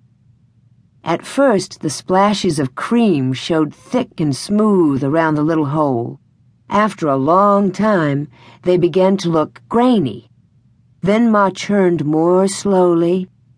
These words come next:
and on the dash there began to appear tiny grains of yellow butter. When Ma took off the churn cover,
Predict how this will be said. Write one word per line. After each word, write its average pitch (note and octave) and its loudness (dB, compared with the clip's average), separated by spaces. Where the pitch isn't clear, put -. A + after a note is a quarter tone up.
and D3 -2
on F#3+ 2
the A3+ 0
dash E3+ -2
there D3+ -2
began D3+ 0
to A#3 -4
appear D#3 -2
tiny G#3 0
grains E3 0
of C3+ -6
yellow D#3+ 0
butter. C3+ -4
When F3 0
Ma A3 4
took F#3+ -6
off F3 2
the D#3+ -4
churn F3+ 0
cover, A#2 -6